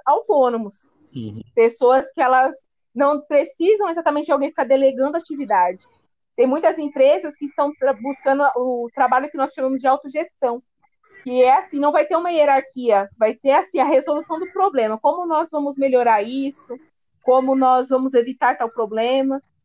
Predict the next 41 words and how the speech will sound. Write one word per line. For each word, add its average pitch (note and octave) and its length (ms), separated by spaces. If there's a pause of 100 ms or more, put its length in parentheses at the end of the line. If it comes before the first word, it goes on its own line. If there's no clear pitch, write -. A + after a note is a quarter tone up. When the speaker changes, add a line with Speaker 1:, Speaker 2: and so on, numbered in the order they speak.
Speaker 1:
e A#3 80
pensar C4+ 380
de C#4+ 80
uma C#4 120
forma C#4 240
coletiva. C#4 680 (640)
Então, C#4 520 (380)
trabalhando D#4+ 520
home D4+ 260
office, D4+ 460
você C#4+ 180
acaba D#4+ 360
também F4 260
desenvolvendo B3+ 580
isso, G3 360
porque C4 220
não C#4+ 100
tem E4 180
ninguém F4+ 180
pra E4 100
te - 120
cobrar A#3 420
ali A#3+ 240
do G#3+ 120
seu A3+ 220
lado, G#3+ 440 (300)
olhando B3 300
o - 20
que B3+ 60
você - 60
tá A#3+ 100
fazendo. A3 480 (380)
Você A3 220
se E4+ 160
força D4+ 680 (360)
a A3 80
ter C#4 180
que F4+ 100
render D4 260
um C4+ 100
trabalho B3 760